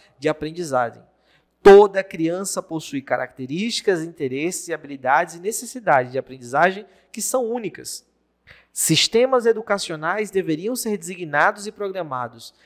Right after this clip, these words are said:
e programas educacionais deveriam ser implementados no sentido de levar em conta a vasta diversidade de tais características e necessidades."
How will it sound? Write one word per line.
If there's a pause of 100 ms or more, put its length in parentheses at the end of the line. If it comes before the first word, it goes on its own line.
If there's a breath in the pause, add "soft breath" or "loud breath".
(100)
e
programas
educacionais (260 soft breath)
deveriam
ser
implementados
no
sentido
de
levar
em
conta (340 loud breath)
a
vasta
diversidade (280 soft breath)
de
tais
características
e
necessidades."